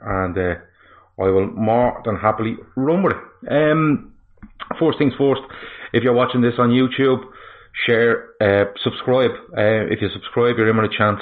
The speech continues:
before ten o'clock tonight to win a prize from Dan Designs U K and Carlton eighty-one. Um, two good prizes. Get on it. Um,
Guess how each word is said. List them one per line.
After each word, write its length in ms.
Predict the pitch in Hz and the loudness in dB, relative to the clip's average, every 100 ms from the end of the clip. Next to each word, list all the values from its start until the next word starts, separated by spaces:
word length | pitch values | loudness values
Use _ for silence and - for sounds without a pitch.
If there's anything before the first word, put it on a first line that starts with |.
| - | -8
before 300 | 101 104 98 | -2 0 2
ten 120 | 101 104 | 0 -2
o'clock 300 | - 98 - | 0 -2 0
tonight 280 | 98 101 98 | -4 -4 -6
to 40 | 95 | -6
win 440 | 101 98 98 98 - | -2 -2 -2 -4 -6
a 60 | |
prize 380 | - 104 104 98 - | -4 0 2 0 0
from 680 | 107 101 98 98 95 87 - - - - | 0 2 2 0 -2 -4 -14 -20 -20 -2
Dan 220 | 110 110 | 0 0
Designs 380 | 101 104 107 98 | 2 2 2 0
U 120 | 104 - | -4 0
K 220 | 101 101 | 2 2
and 240 | - 104 | 0 -4
Carlton 540 | - 107 104 101 82 92 | -2 0 0 0 -6 -4
eighty-one. 580 | 110 101 98 95 98 92 - - - - | -2 -2 -2 0 -2 -4 -14 -20 -20 -2
Um, 800 | 98 98 98 98 95 98 95 - - | 2 4 2 2 0 -2 -4 -10 -2
two 100 | 123 | 0
good 160 | 117 117 | 0 0
prizes. 400 | 120 120 117 107 - - - - - | 0 2 0 -6 -12 -20 -20 -20 -2
Get 160 | 117 110 | 2 4
on 160 | 110 | 4
it. 100 | 110 - - 98 | 2 -4 -6 0
Um, 640 | 95 95 95 98 98 | 2 2 2 0 -4